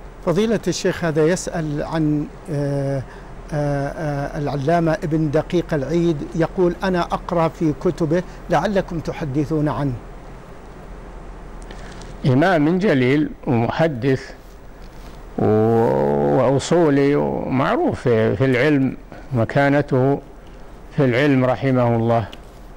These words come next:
Speaker 2: وله كتب في الحديث وله شروح مثل شرح عمدة الأحكام في الفقه، في، في، في الحديث،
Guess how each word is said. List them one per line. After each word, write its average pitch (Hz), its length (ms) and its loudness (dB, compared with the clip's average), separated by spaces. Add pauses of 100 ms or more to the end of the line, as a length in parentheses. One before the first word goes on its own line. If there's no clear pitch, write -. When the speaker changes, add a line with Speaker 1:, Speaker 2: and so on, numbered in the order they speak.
(460)
Speaker 2:
وله 143 800 4 (1040)
كتب 151 640 4
في 120 100 0
الحديث 135 580 4
وله 131 360 4
شروح 143 560 2
مثل 123 340 -2 (520)
شرح 143 480 2
عمدة 135 680 4 (760)
الأحكام 127 800 2
في 113 100 0
الفقه، 127 420 0
في، 139 580 2
في، 139 180 0
في 135 100 0
الحديث، 139 560 4